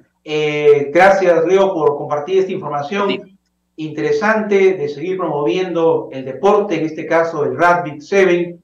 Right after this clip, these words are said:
Speaker 1: una modalidad para que muchos jóvenes, tanto hombres o mujeres, puedan incursionar en este deporte. Éxitos,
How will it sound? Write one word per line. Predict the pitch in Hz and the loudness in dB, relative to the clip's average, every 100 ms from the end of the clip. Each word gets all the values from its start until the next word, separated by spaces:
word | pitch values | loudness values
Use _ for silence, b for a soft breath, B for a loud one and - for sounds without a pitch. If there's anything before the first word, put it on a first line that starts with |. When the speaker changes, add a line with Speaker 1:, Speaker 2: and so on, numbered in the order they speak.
| _ | _
Speaker 1:
una | 151 156 | -6 -4
modalidad | 151 143 135 143 156 160 160 - _ _ | -2 -2 -2 0 2 2 0 -10 _ _
para | - 131 | -4 -4
que | 131 131 | -4 -6
muchos | 170 170 | -6 -8
jóvenes, | - 185 170 165 165 160 - _ _ _ | 2 4 4 2 -2 -6 -12 _ _ _
tanto | 160 165 160 | -2 0 0
hombres | 147 - 180 170 147 | -2 2 2 4 2
o | 135 | -2
mujeres, | 131 - 214 190 - | -8 -4 2 2 2
puedan | 170 160 160 | -2 -2 -4
incursionar | 139 135 160 151 | -8 -10 -6 -4
en | 147 | -4
este | 147 - | -6 -6
deporte. | 135 127 120 - - | -6 -6 -10 -12 0
Éxitos, | 190 190 185 175 170 165 | 0 0 0 2 2 -2